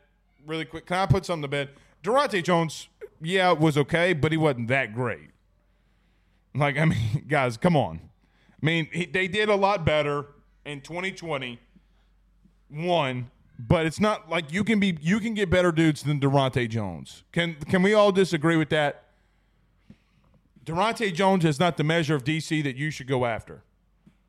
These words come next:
I, i-, if we're, if we're just being real. So, y-, we weren't saying this last year, though.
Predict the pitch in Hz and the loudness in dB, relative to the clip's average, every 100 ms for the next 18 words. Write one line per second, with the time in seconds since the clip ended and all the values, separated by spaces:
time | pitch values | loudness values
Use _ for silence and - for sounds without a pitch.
0 | _ _ _ - 113 143 120 135 - 147 | _ _ _ -10 -6 -6 -4 -6 -6 -4
1 | 151 135 131 147 139 135 - 139 123 117 | -4 -4 -2 0 0 -2 -2 -2 -2 -4
2 | 98 73 _ _ _ - 156 139 123 - | -8 -10 _ _ _ -6 0 0 0 -6
3 | _ _ _ - - _ _ _ _ _ | _ _ _ -20 -20 _ _ _ _ _
4 | _ _ _ _ - 123 143 180 196 190 | _ _ _ _ -20 -14 -6 0 2 2
5 | 208 196 190 170 165 175 175 - 135 127 | 0 0 0 -2 -2 -2 -2 -6 -10 -10
6 | 117 117 | -10 -10